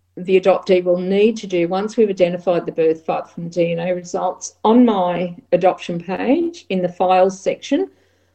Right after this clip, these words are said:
I've got a little paragraph that needs to be sent to the birth father, and it just very simply explains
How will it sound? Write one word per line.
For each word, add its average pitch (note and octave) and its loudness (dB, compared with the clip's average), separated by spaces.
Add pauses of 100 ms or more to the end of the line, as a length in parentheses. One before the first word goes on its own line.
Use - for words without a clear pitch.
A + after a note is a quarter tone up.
(200)
I've F3+ 2
got F3 0
a F#3 0
little B3 2
paragraph G3+ -6
that G3 -4
needs G3 -2
to G3 -4
be F3 -6
sent G3 -2
to G3+ -4
the F#3 0
birth F#3 2
father, F#3 -2
and F3+ -4
it - -8 (120)
just - -6
very G#3+ 6
simply G#3 0
explains F3+ -2